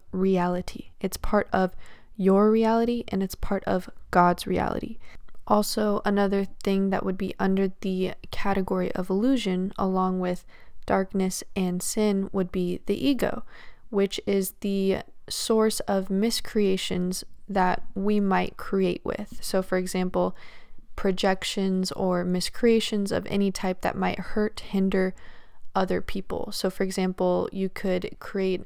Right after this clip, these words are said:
a killer robot that just goes on and massacres people, or you could project,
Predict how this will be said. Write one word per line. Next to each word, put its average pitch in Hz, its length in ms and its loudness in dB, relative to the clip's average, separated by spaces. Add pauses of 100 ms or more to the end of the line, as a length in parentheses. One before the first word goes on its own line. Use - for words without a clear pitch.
a 185 380 0 (540)
killer 220 340 4
robot 208 580 4
that - 220 2
just - 380 -4
goes 190 260 2
on 185 200 4
and 170 120 0
massacres 190 480 -2
people, - 420 -6 (480)
or 190 260 6
you 196 220 0
could 190 300 -2
project, 190 680 0